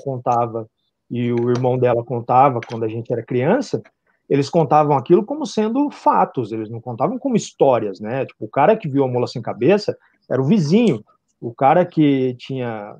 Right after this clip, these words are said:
tipo, atropelado o lobisomem era um cara que morava ali na região, o cara que fugiu da, da alma penada no canavial era o meu tio, sabe? Então, eles tinham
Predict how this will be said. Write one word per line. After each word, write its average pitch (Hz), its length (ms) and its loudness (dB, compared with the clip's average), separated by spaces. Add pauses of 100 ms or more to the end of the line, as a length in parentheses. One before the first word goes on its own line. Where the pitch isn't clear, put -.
(300)
tipo, - 180 -10
atropelado 131 680 0
o 120 40 -2
lobisomem 120 640 -4
era 123 140 -2
um 151 120 -4
cara - 340 0
que 214 120 -2
morava 175 420 2
ali 180 160 4
na 214 120 0
região, 196 640 2 (460)
o - 140 -20
cara 160 180 4
que 196 140 -2
fugiu 180 520 6
da, 131 380 0 (680)
da 127 260 -4
alma 123 500 -2
penada 139 520 -4
no 123 120 -10
canavial 127 880 -4
era 123 140 -2
o 147 40 -4
meu 190 140 0
tio, 196 400 0
sabe? 120 280 -2
Então, 143 280 -4
eles 139 220 -6
tinham 233 400 0